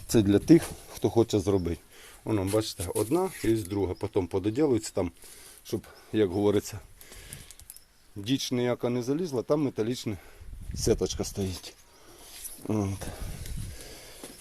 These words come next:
Так що, отаку. А, ще забув сказати вам. Давайте вернемось обратно в погреб. Для тих, хто буде сам строїти, так як я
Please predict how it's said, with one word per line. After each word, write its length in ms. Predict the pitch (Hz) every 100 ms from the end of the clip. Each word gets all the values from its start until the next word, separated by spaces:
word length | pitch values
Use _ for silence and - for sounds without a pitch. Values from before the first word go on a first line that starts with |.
| - - - - - - - -
Так 200 | 120 120
що, 160 | - 104 - - - - - -
отаку. 480 | 123 233 147 107 104 - - - - - - -
А, 200 | 120 113 -
ще 120 | 113
забув 400 | 101 101 104 98 - - - - - - - -
сказати 520 | - - 87 95 87
вам. 200 | 87 85 85
Давайте 400 | 90 92 92 107
вернемось 500 | 107 107 101 98 104
обратно 380 | 95 98 - 110
в 40 |
погреб. 360 | 113 147 147 - - - - - - - - - - - - - - - - -
Для 220 | 101 120 113
тих, 260 | 117 131
хто 240 | - - 135
буде 300 | 123 127 110
сам 320 | 131 123 98
строїти, 440 | - 107 98 92
так 220 | 120 101
як 160 | 107 -
я 140 | 107